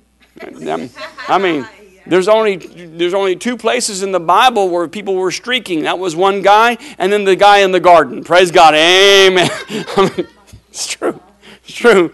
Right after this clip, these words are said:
Walking through the streets with no clothes on. I wonder if there's an influential demonic spirit for all the nudist camps here in Florida. Praise God. Amen. You just gotta take the clothes off. God, no, please. Tired of all the squirrels coming to my house.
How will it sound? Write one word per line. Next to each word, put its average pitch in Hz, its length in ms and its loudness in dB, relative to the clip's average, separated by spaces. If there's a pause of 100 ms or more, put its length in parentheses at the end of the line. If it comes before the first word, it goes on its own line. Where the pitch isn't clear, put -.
(220)
Walking 180 300 0
through 180 120 -4
the 175 100 -2
streets - 380 -4
with 147 100 -4
no 170 120 0
clothes 202 360 -2
on. 156 240 -10 (1200)
I 151 80 0
wonder 214 240 4
if 202 80 0
there's 190 240 -2
an 190 120 -2
influential 208 840 -2
demonic 196 420 0
spirit 220 440 -2
for 180 80 -4
all 196 160 4
the 180 100 -6
nudist 196 400 -4
camps 165 320 -4
here 180 160 0
in 165 80 -2
Florida. 165 400 2
Praise 160 280 0
God. 175 240 6
Amen. 208 500 2
You 170 60 -2
just 170 100 -8
gotta 208 140 -4
take 254 200 2
the 214 60 -14
clothes 392 400 2
off. - 340 -2
God, 156 380 -6
no, 247 260 -2
please. 262 600 -10 (1120)
Tired 247 260 4
of 208 80 2
all 196 120 2
the 175 80 -6
squirrels 226 440 2
coming 175 300 -4
to 165 60 -2
my 175 160 0
house. - 480 -8